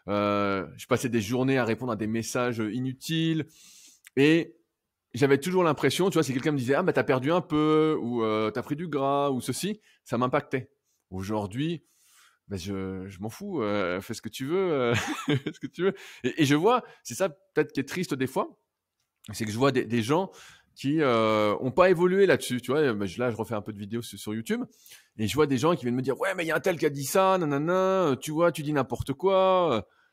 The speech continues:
Je dis, « Oh là là, putain, les gars sont dans des débats, des trucs, euh, qui, moi, m-, m'intéressent plus du tout. »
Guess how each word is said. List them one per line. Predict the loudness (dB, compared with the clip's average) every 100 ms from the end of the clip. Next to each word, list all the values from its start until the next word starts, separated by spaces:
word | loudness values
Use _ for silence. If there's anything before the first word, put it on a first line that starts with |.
| _ _ _ _
Je |
dis, « | -12 -6 0
Oh | 2
là | 2 0
là, | 0 0
putain, | -2 -4
les | -2
gars | -2
sont | -2
dans | -2 -2
des | 0
débats, | 0 2 2 2
des | 0
trucs, | -2 -2 -2 2
euh, | 4 4 4 4 2 -2 _ _ _ _ _ _ _
qui, | -4
moi, | 2 2
m-, | 0
m'intéressent | -2 -2 -2 -4
plus | -8
du | -12 -6
tout. » | -6